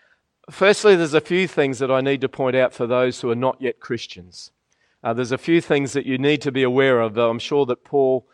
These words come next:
would want us to highlight today. The return of Jesus is guaranteed. Paul, uh, symbol, uses the symbol of pregnancy, <laughs> and it's a good one. You, you can't stay pregnant forever.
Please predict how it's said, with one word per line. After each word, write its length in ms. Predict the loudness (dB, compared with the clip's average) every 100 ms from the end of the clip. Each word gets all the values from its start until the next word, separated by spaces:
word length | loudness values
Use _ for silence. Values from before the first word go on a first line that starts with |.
| _ -8
would 160 | -6 0
want 180 | 0
us 120 | 0 -4
to 80 |
highlight 540 | -8 -2 0 0 -2 -4
today. 420 | -6 -4 -6 -8 _ _ _ _ _ _ -2
The 80 |
return 540 | 0 0 0 0 4 4
of 140 | 2
Jesus 560 | 0 0 0 -2 -8 -6
is 200 | -8 -4
guaranteed. 800 | 0 0 0 -4 -4 -4 -4 -14 _ _ _ _ _ _
Paul, 500 | 2 4 6 4 0 -14 -4
uh, 220 | 2 2
symbol, 480 | 0 0 0 2 0
uses 400 | 2 2 2 -6
the 100 | -6
symbol 360 | -2 -2 0 0
of 120 | -2
pregnancy, 640 | -2 -2 0 -6 -6 -8 -10 -20 _
<laughs> 260 | _ _ -2
and 140 | 0
it's 120 | 2
a 60 | 0
good 220 | 2 2
one. 240 | 2 -2 -4 _ _ _ -6
You, 160 | -4 -2
you 140 | -6
can't 360 | -2 0 0 -2
stay 480 | -14 -2 2 2 0
pregnant 520 | -2 0 0 -2 -6
forever. 500 | -2 0 2 -2